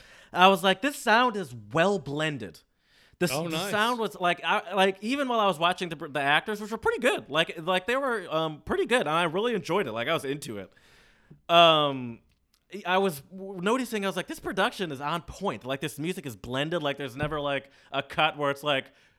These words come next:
Speaker 1: cut from this song to the next and just sitting here in a, a weird second of silence or something like that."
Speaker 2: That's not
Speaker 1: Um,
Speaker 2: easy to do.
Speaker 1: and so, uh, it was actually pretty entertaining. And I'll tell you what,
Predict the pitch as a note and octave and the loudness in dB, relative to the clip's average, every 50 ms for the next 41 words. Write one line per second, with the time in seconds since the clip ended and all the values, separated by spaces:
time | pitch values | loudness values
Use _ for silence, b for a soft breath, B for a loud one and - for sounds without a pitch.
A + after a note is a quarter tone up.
0 | b b - G3+ G3 G3 - F#3 E3+ E3+ G3 F#3+ - - F3 E3 D#3+ E3+ D#3 D#3+ | b b 0 0 0 0 0 -6 -4 -4 -4 -4 -2 -2 -4 -4 -4 -4 -6 -4
1 | D#3 E3+ F#3+ F3+ F3+ - - D#3 C#3 C3 C#3+ - - E3 D#3 D#3 C3+ C3+ D3 C#3+ | -2 -2 -2 -2 -4 -4 -6 -6 -4 -4 -6 -8 -6 -8 -8 -8 -6 -4 -4 -2
2 | C#3 C3 C3+ B2+ B2 A#2+ b b b b b b B2+ C3+ B2+ C#3 D#3 D#3+ D#3 C3 | -2 -2 -2 -4 -6 -6 b b b b b b -4 -2 -2 0 0 0 -2 -2
3 | B2 - - - - D#3+ D3+ - D3 C3+ B2 - - D#3 D3 D3+ D3+ C#3 A#2+ A2 | -6 -14 -12 -4 -2 -2 -2 -2 -4 -8 -8 -4 0 2 2 2 2 0 -4 -8
4 | - A#2+ A2 - - A2 G2 G#2+ G#2 G2 G2 G2+ - - G#2+ G#2 G2+ G2+ - - | -10 -12 -14 -14 -14 -14 -12 -12 -14 -12 -14 -14 -16 -16 -16 -16 -16 -16 -18 -20
5 | b b b b b b b b b b b - C3 F3 F3+ F3+ F3 F3 E3 C#3 | b b b b b b b b b b b -2 4 6 6 8 6 6 4 2
6 | C3+ C3 B2 B2+ A2+ - - A#2 A2+ C#3 D#3 D#3+ B2 F#2+ - _ - _ _ _ | 0 -2 -4 -6 -6 -6 -8 -4 -2 -2 -2 -2 -2 -6 -8 _ -20 _ _ _
7 | _ _ _ _ _ _ _ _ _ _ _ _ - F#3+ F#3+ F3+ - A3 A3 G#3 | _ _ _ _ _ _ _ _ _ _ _ _ -6 -6 -4 -4 -4 -2 0 2
8 | G3+ G3+ G3 - F3+ F#3+ F#3+ F#3+ F#3+ F#3+ F#3 F3 - - G3+ A3+ B3+ C#4 B3+ A#3+ | 2 0 0 0 2 2 4 4 2 2 0 -2 -4 -4 -4 -4 -2 -2 -4 -4
9 | G#3+ A3+ A#3 A3+ - A3+ A3+ A3+ A3+ - _ - - G3+ G3+ G#3+ F#3+ G3 G3 G3+ | -2 -4 -4 -4 -6 -6 -6 -6 -6 -10 _ -2 0 2 2 2 2 0 -2 -4
10 | F#3+ - G#3 G#3 G#3+ G3 C#3+ B2 C#3 D3+ F3 F#3 F3+ - - G#3+ A3+ A3+ A#3 A3+ | -4 -2 -2 -2 -2 -2 -4 -4 -2 0 2 0 0 0 0 0 0 0 0 -4
11 | G#3+ G#3 G#3 A#3 A3+ F3+ B2+ - _ | -4 -2 0 2 2 2 0 -2 _